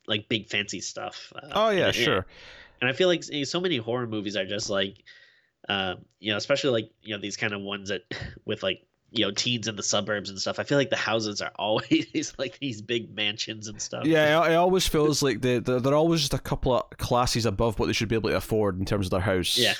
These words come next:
Speaker 2: Yeah, it's like, yeah, no,
Speaker 1: <laughs>
Speaker 2: like, that, like, you're telling me these are normal teenagers with normal families, but their houses are clearly someone who's at least at the top of the upper class kinda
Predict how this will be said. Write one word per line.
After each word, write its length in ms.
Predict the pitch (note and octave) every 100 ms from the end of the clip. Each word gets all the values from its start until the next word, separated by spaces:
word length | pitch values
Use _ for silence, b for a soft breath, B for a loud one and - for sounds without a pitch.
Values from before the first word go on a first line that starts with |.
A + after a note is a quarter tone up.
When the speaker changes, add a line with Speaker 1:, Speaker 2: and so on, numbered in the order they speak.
| -
Speaker 2:
Yeah, 240 | A2 A2
it's 120 | G2+
like, 140 | A#2+ A#2
yeah, 200 | C#3 A#2
no, 240 | C3+ A2+
Speaker 1:
<laughs> 80 | A2+
Speaker 2:
like, 160 | A#2+ - B B C#3
that, 180 | - D#3+ -
like, 240 | C#3 D3+ -
you're 80 | D3+
telling 320 | D#3 F#3 G3
me 80 | F#3+
these 140 | F3 D#3
are 60 |
normal 300 | C#3 C#3+ C3+
teenagers 440 | B2+ D3 C3 A#2+ A2
with 100 | A2+
normal 240 | A#2 A#2
families, 460 | G2+ A2 A2 G#2 G2
but 100 | -
their 120 | G2+
houses 320 | A2 C3 A#2+
are 60 | A2
clearly 320 | - B2 A#2+
someone 340 | - A2+ A2
who's 180 | G#2+ A2
at 120 | B2+
least 500 | C#3 D3 D3 E3 -
at 80 | C#3
the 80 | B2
top 340 | - B2 A2
of 100 | A2+
the 100 | G#2
upper 180 | G#2 G2
class 520 | - G#2 F#2 F2 -
kinda 420 | - G#2 G2 F#2